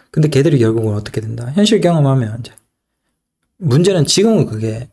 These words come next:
거래가 돼요. 사고 팔고. 하지만 앞으로 이제 다 깨닫고 현실이 나빠지고 그다음에 쓸 여력이 없고 여유가 없는 상태에서 그걸 사는 건 뭐 바보도 안 사죠.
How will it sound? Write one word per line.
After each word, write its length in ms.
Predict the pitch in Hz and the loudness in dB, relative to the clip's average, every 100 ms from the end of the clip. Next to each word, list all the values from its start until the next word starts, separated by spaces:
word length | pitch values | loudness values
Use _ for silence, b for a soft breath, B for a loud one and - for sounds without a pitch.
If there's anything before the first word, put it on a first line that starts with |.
| _ | _
거래가 360 | - 127 127 | 0 2 2
돼요. 260 | 104 104 104 | -2 -6 -8
사고 240 | - 131 110 | -4 -4 -4
팔고. 420 | 120 113 123 120 _ b b b | -10 -8 -8 -10 _ b b b
하지만 300 | - 170 170 | -2 2 2
앞으로 200 | 196 165 | 2 2
이제 160 | 117 113 | 2 0
다 140 | 113 | -2
깨닫고 560 | 110 156 131 - 196 214 | -2 0 0 0 0 2
현실이 340 | 202 190 185 | 0 0 0
나빠지고 640 | 117 104 107 107 104 117 - | 0 -2 -6 -8 -12 -12 -8
그다음에 360 | - 120 117 117 | -4 -2 -4 -4
쓸 220 | 165 156 | 0 2
여력이 260 | 117 127 123 | 4 2 2
없고 380 | 107 - 92 | -2 -2 2
여유가 240 | 117 139 143 | 4 4 2
없는 240 | 113 117 | 0 0
상태에서 580 | 143 147 165 160 190 196 | 0 0 2 0 0 0
그걸 300 | 120 120 143 | 2 4 4
사는 280 | 139 127 131 | 2 2 2
건 220 | 156 180 B B B B B B _ _ _ _ | 0 -2 B B B B B B _ _ _ _
뭐 320 | 120 110 110 107 | -10 -8 -10 -12
바보도 360 | - 127 160 135 | -4 0 0 0
안 80 | 107 | -4
사죠. 380 | - - 107 | -10 -12 -14